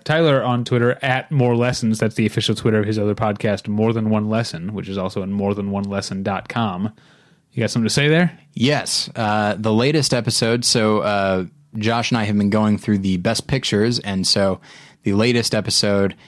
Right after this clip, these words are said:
Speaker 2: is, or sorry, our mini-sode, but it, it's episode length. It's like fifty-five minutes. Is, uh, a discussion of Steve McQueen's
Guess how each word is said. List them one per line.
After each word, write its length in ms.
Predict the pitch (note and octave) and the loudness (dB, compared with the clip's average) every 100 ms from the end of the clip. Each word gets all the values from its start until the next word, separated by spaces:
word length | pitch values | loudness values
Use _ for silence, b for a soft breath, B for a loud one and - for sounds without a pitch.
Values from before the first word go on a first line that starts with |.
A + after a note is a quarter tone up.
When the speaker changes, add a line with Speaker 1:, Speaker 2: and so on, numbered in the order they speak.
| B B _ | B B _
Speaker 2:
is, 420 | A2+ G2 G2 G2 - | -2 0 0 -2 0
or 320 | A#2 G2+ G2+ | 0 2 0
sorry, 300 | - A#2 G2+ | -2 0 0
our 160 | A#2 A2 | 0 2
mini-sode, 680 | A#2+ D#3 A#2+ - G#2+ G#2 | 4 4 2 2 2 2
but 120 | G2+ | 2
it, 160 | G2+ - | 0 2
it's 360 | F#2+ F2+ G2 F2+ | 0 2 -2 -2
episode 360 | E2 E2+ D#2 | -4 -4 -6
length. 240 | D#2 D#2 F#2 | -6 -6 -6
It's 100 | - | -6
like 140 | D#2+ | -6
fifty-five 420 | - - - D2 | -8 -10 -10 -10
minutes. 260 | D2 D2+ - B B B | -8 -12 -14 B B B
Is, 300 | - G#2+ F#2+ | 0 2 4
uh, 220 | G2+ G2 G2+ | 4 2 2
a 80 | G#2 | 0
discussion 420 | G2+ C3 A#2 A#2+ | 2 0 2 2
of 80 | A2 | 2
Steve 180 | D3+ D3 | 2 2
McQueen's 680 | C#3 - D3 C#3 C3+ B2 | 2 2 2 4 4 2